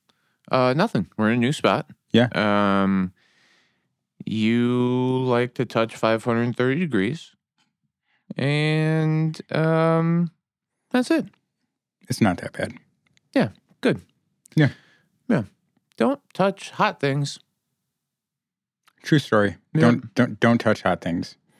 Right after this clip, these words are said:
Speaker 1: Yeah.
Speaker 2: Yeah, with your, uh, fingers. You should probably wear gloves.
Speaker 1: Uh, yeah. Just, um,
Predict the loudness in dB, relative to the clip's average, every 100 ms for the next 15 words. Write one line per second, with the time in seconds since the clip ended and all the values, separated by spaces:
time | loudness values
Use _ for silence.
0 | _ -4 -4 -4 _ _ _ 0 2 2
1 | 2 4 4 2 0 0 0 0 -4 -2
2 | -2 -2 -6 -14 _ _ -2 0 2 2
3 | 0 -8 _ -4 2 2 2 2 0 0
4 | -2 -4 -6 -10 _ _ _ -8 -6 -6
5 | -6 -6 -8 -12 -2 0 0 -4 _ _
6 | _ _ _ _ _ _ -8 -8 -4 0
7 | 2 2 2 0